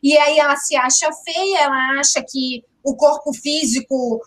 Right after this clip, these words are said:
o aspecto da, que não é o modelo, que não existe, gente. Não existe a perfeição. Aquele modelo que tem lá no site, no Instagram, tudo aquilo, gente, é, é, é maquiagem.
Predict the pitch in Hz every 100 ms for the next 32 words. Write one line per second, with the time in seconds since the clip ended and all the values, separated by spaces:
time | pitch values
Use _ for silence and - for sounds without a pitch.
0 | - 269 269 - - 285 294 302 - 269
1 | 254 226 208 247 247 226 - 269 254 254
2 | 269 277 294 269 254 208 285 311 - 294
3 | 294 440 392 233 269 381 - - - 180
4 | 185 - - _ _ _ 254 339 453 440
5 | 208 226 392 415 381 294 285 247 233 -
6 | 247 294 285 _ _ - 262 - 349 349
7 | 294 254 202 262 330 330 494 - 226 247
8 | 226 240 302 277 240 - 247 247 302 277
9 | - 240 214 190 180 - - 254 277 277
10 | - 208 202 220 262 320 330 285 381 349
11 | - - 403 381 254 233 226 - 262 285
12 | 302 247 262 233 254 262 269 277 370 311
13 | 302 320 339 294 262 208 185